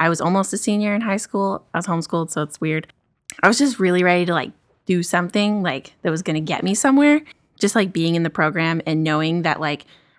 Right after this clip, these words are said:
I'm getting an opportunity that is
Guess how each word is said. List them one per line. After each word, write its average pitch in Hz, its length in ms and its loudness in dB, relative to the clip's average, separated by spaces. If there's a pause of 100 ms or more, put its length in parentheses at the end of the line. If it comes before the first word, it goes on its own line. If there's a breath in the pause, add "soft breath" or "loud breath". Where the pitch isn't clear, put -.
I'm 165 200 0
getting 165 240 0
an 151 80 0
opportunity 165 880 -2 (340 loud breath)
that 147 480 0
is 147 480 -4